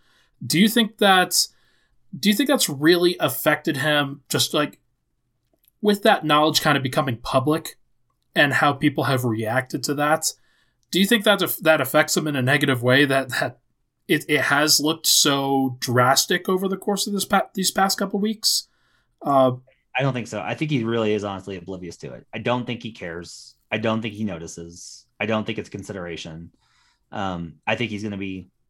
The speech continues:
Speaker 2: fine no matter what. I think that he is, like, the only guy that I really trust not to let this really affect him.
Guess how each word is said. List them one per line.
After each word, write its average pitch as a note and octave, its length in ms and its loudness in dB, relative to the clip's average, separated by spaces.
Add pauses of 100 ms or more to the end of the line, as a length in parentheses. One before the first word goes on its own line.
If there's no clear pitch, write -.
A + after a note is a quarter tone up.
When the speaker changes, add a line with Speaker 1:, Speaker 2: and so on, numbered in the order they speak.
(180)
Speaker 2:
fine F#2+ 500 -6
no G#2+ 100 -8
matter F#2+ 240 -8
what. D2+ 440 -10
I A2+ 80 -2
think A2+ 220 -4
that G2 240 -6 (400)
he C#3 180 2
is, D3+ 80 4
like, D#3 80 4
the C3+ 120 2
only B2 200 -2
guy G#2 260 -2
that G2 140 -8
I F#2+ 40 -6
really F#2+ 220 -8
trust G2 240 -8
not G2 140 -6
to F#2+ 80 -8
let F#2 140 -8
this F2+ 180 -12
really F#2 180 -10
affect D#2+ 320 -18
him. G2 160 -20